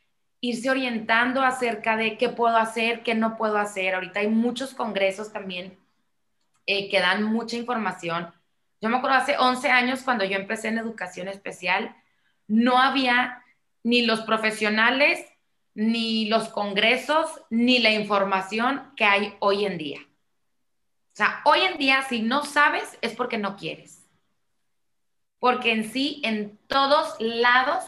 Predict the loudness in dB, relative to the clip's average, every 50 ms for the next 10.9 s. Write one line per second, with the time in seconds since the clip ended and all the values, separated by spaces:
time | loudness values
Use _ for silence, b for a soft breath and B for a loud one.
0 | -4 -2 -2 0 0 -2 -4 -6 -8 -8 -8 -8 -8 -8 -8 -8 -8 -8 -6 -6
1 | -6 -6 -6 -8 -8 -10 -14 -14 -14 -16 b b b b b b b b b _
2 | -2 -2 -2 0 0 0 0 2 0 -2 -2 -2 -2 0 2 2 2 2 2 2
3 | 2 2 0 0 -2 -2 -2 0 0 2 4 4 4 4 2 -2 -4 -4 -2 0
4 | 0 0 0 -2 -4 -6 -6 -6 -6 -8 -6 -6 -6 -4 -4 -4 -4 -6 -12 _
5 | _ _ _ _ _ _ _ _ _ _ _ _ _ _ _ _ _ 0 2 4
6 | 4 4 4 2 2 0 -2 -4 -4 -4 0 2 4 4 4 2 0 -2 -6 -12
7 | -18 _ _ _ _ _ 0 0 2 2 2 0 -2 -2 -2 -2 -2 -2 -2 -2
8 | -4 -4 -4 -6 -6 -4 -4 -4 -4 -4 -4 -6 -8 -8 -10 -8 -6 -6 -6 -6
9 | -8 -10 -6 -2 -2 -2 -2 -4 -6 -10 -6 -2 -2 -2 -2 -2 -6 -8 -10 -10
10 | -6 -2 -2 -2 -2 -2 -2 -4 -2 -2 -2 -2 -2 -2 -4 -6 B